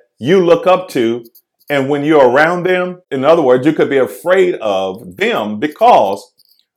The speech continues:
of what they stand for, or they could be very educated or not, and that depends on how confident you are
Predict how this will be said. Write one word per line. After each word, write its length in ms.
of 320
what 200
they 120
stand 420
for, 300
or 120
they 120
could 220
be 140
very 560
educated 560
or 220
not, 520
and 140
that 160
depends 420
on 180
how 200
confident 640
you 220
are 480